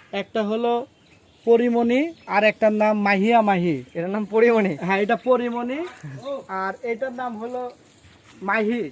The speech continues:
Speaker 1: ঠিক আছে?
Speaker 2: এটার নাম মাহি, এটার নাম পরি।
Speaker 1: হ্যাঁ, আমি দুইটা গরুই একসঙ্গে বেচবো। আমার আশা, কোনো দর্শক, নতুন যারা খামারি, নতুন যারা উদ্যোক্তা, তারা, আমার বিশ্বাস, আমার দুইটা গরু একসঙ্গেই নিবে এবং এই দুইটা গরু দিয়েই যদি ওনারা, আহ,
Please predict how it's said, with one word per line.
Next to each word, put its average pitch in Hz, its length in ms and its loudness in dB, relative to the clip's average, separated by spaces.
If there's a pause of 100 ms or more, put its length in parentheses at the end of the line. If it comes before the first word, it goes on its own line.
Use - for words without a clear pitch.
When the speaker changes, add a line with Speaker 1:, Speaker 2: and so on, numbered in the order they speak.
Speaker 1:
ঠিক 240 140 -6
আছে? 226 320 -6
Speaker 2:
এটার 180 180 0
নাম 214 160 0
মাহি, 214 260 6
এটার 233 140 6
নাম 226 120 2
পরি। 202 300 6
Speaker 1:
হ্যাঁ, 190 200 -4
আমি 233 180 -2
দুইটা 254 380 0
গরুই 269 560 0 (800)
একসঙ্গে 269 580 0
বেচবো। 247 520 2 (500)
আমার 247 340 2
আশা, 262 440 2 (100)
কোনো 233 200 -2
দর্শক, 254 500 0 (140)
নতুন 214 440 -4
যারা 214 220 4
খামারি, 208 440 -2
নতুন 202 380 -6
যারা 202 240 0
উদ্যোক্তা, 208 680 -2 (420)
তারা, 202 200 2
আমার 220 200 2
বিশ্বাস, 233 460 -4
আমার 190 260 -8
দুইটা 202 260 -8
গরু 214 260 -10 (680)
একসঙ্গেই 262 560 -4
নিবে 254 280 -2
এবং 254 240 -2
এই 247 220 0
দুইটা 269 340 0
গরু 262 220 0
দিয়েই 277 260 2
যদি 262 240 -8
ওনারা, 233 460 -2
আহ, 208 80 -8